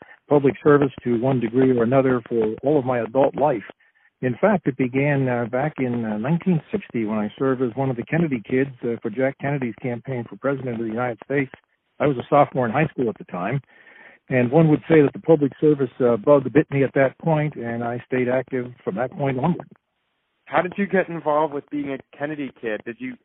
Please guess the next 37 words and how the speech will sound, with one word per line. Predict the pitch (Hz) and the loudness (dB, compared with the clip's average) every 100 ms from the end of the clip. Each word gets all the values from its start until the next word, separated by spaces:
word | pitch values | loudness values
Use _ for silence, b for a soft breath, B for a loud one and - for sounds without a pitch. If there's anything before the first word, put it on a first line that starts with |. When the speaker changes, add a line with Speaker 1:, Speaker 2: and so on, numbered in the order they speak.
| - | -6
Speaker 2:
how | 143 | -4
did | 151 | -4
you | 151 _ _ _ | -14 _ _ _
get | 156 131 | -2 -2
in, | 135 139 | -8 -14
did, | - _ | -16 _
did | 135 131 | -12 -4
you | 139 131 | -4 -2
know | 131 131 143 - | 0 0 0 -2
someone | 156 160 160 | -4 -4 -4
in | 156 | -4
the | 156 _ - 151 | -6 _ -10 -2
Jack | 147 147 156 | -2 -4 -12
Kennedy | 156 160 - | -10 -12 -12
campaign? | 170 160 180 175 196 _ _ _ _ _ B B B - | -12 -12 -14 -18 -20 _ _ _ _ _ B B B 4
Speaker 1:
I | 240 | 4
did | 208 185 | 6 4
not | 190 196 | 6 6
at | 139 | 6
that | 139 120 - | 4 2 0
point, | 127 131 139 | 0 2 2
but | - 123 170 | 2 2 2
obviously | 127 151 139 - 139 | 2 2 2 2 2
the | 127 | 2
Democratic | 135 135 - 127 113 - | 0 0 2 2 2 2
Party | 135 135 127 | 4 4 4
in | 135 120 113 110 | 0 -2 -2 -2
the, | 104 98 | -2 -4
the | 107 | -4
Lehigh | 127 123 127 | -2 0 0
Valley | 120 123 117 | 0 0 0
of | 110 | -2
Pennsylvania | 127 113 117 127 147 143 135 | -4 -4 -2 -2 0 0 0
was | 117 117 104 | 0 -2 -2
recruiting, | 110 - 139 131 123 117 | -8 -2 0 2 0 -2
uh, | 113 107 _ | -4 -8 _
volunteers, | 135 139 127 110 120 131 | 2 2 2 0 0 0